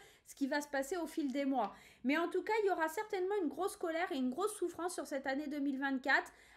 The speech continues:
à laisser derrière soi. Peut-être aussi c'est un sentiment que vous avez depuis plusieurs années, depuis plusieurs mois et que sur deux mille vingt-quatre, on va vous inviter à laisser de côté, à laisser derrière vous pour entamer ce chemin vers le futur.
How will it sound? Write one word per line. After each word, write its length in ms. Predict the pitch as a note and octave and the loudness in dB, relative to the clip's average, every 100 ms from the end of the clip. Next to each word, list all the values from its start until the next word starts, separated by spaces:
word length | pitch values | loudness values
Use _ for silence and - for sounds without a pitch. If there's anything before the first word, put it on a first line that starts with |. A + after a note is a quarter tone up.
| - | 2
à 100 | D4 | 4
laisser 440 | F4 G#4 G#4 G#4+ D4+ | 6 4 4 4 4
derrière 420 | C#4+ G4 F#4 F4 | 4 2 2 0
soi. 380 | - - C4+ C#4+ - - - | -2 0 2 2 -2 -16 -4
Peut-être 340 | D#4+ A4+ A#4+ | 0 2 2
aussi 200 | F4+ F4+ A4 | 0 2 2
c'est 120 | F4+ | 2
un 80 | D4 | 0
sentiment 520 | C#4+ F4+ F4 E4 F4 G4+ | 0 -4 -2 -2 -2 -2
que 100 | D4+ | -4
vous 240 | B3 C4+ | -2 -2
avez 220 | C4+ E4+ | 0 -2
depuis 300 | C#4+ B3+ D4 | -2 -4 -4
plusieurs 480 | D4 D4 C#4+ C4+ B3+ | -4 -2 0 -2 0
années, 220 | C#4 E4+ A#4 F4+ | 0 2 2 0
depuis 320 | C4+ - C#4 | -4 -4 -6
plusieurs 440 | - C#4 C#4+ C4+ | -2 -2 0 2
mois 360 | C4 C4+ C#4+ - - - - | 2 2 2 0 -6 -12 -2
et 140 | C4+ | 2
que 140 | G#4+ | 4
sur 180 | A4 A4 | 4 2
deux 140 | F4+ F4+ | 0 2
mille 180 | E4+ | 0
vingt-quatre, 400 | D#4 D4+ G4+ A4 | 0 0 0 0
on 60 | F4 | 0
va 140 | D#4+ | 0
vous 200 | D4+ C#4+ | 0 0
inviter 580 | D4 C#4+ C#4 B3+ C#4+ D#4 - _ _ | 2 2 0 0 -2 -2 -10 _ _
à 220 | B3 C#4+ D4 | 2 2 2
laisser 480 | B3+ C#4 D4+ - D4+ | 0 2 0 -2 -4
de 100 | - | -2
côté, 400 | B3+ A#3+ G#3 G3 - - - | -2 -2 -6 -10 -16 -12 2
à 140 | C#4 | 4
laisser 440 | D4 G4+ G4+ F#4+ E4 | 6 4 2 -2 0
derrière 400 | D#4 C#4 C#4+ C4+ | 0 0 -2 0
vous 180 | D4+ | -2
pour 220 | F4 D4+ C4+ | -2 -4 -2
entamer 420 | C4 C#4 C4+ D#4 | -2 2 0 0
ce 160 | - | -4
chemin 380 | C4 C4+ B3 D4 | -4 -2 -2 0
vers 160 | C4+ A#3 | -2 -2
le 140 | A#3+ | -2
futur. 640 | A#3+ - A#3+ G#3+ F#3+ F3 | -6 -8 -10 -10 -12 -12